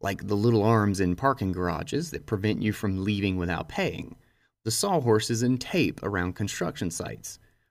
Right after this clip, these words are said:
most fences, et cetera. Civilization is filled with contracts embedded in the world.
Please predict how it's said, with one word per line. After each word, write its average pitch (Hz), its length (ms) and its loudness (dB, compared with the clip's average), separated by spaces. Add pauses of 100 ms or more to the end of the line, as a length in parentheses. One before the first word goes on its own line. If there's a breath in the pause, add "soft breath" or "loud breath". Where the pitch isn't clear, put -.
(140)
most 131 320 2
fences, - 680 2 (140)
et - 100 -6
cetera. 131 420 0 (540)
Civilization 185 680 2
is 147 180 2
filled - 680 -2 (180)
with - 220 -4
contracts 175 760 -2 (320 soft breath)
embedded 120 580 4
in 120 100 2
the 120 80 2
world. 104 540 -6